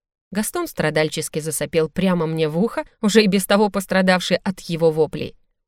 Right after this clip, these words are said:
И когда только успел так близко подлезть. Нет, с ним нужно держать ухо востро. Не заметишь, он и до спальни доберётся. Не в окно, так в дверь.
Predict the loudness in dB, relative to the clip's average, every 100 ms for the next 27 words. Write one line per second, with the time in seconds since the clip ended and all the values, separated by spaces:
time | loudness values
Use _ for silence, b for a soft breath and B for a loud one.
0 | _ _ -8 -4 0 2 2 0 -2 -4
1 | -2 -2 0 -2 0 0 0 -4 -2 0
2 | -2 -6 -14 -20 _ -4 -4 -6 -16 -8
3 | 0 2 4 4 4 6 6 6 4 2
4 | 0 2 -2 0 -2 -2 -6 _ 2 4
5 | 6 4 2 0 -2 0 2 0 -2 -2
6 | 2 2 4 4 2 0 -6 -10 _ 4
7 | 6 6 4 2 2 0 -4 -6 -6 -8
8 | -4 -4